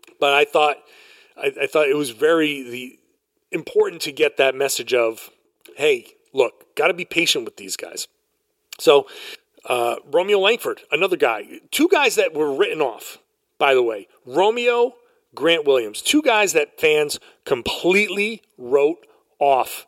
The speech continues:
coming into this season. And I think those guys deserve an apology from people who wrote them off.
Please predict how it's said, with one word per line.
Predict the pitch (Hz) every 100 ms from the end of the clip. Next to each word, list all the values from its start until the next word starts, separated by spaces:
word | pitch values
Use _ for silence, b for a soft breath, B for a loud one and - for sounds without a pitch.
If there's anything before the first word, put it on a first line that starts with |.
| b b b b -
coming | 165 151
into | 143 -
this | 131 -
season. | - 117 104 - _ _ -
And | 131
I | 147
think | - 185 185 - b b b
those | 156 190
guys | 151 139 131
deserve | 123 123 139 123
an |
apology | 117 - 165 147 120 120 104 B B
from | 143
people | 131 151 131
who | 123 123
wrote | 131 127
them | 123 120
off. | 113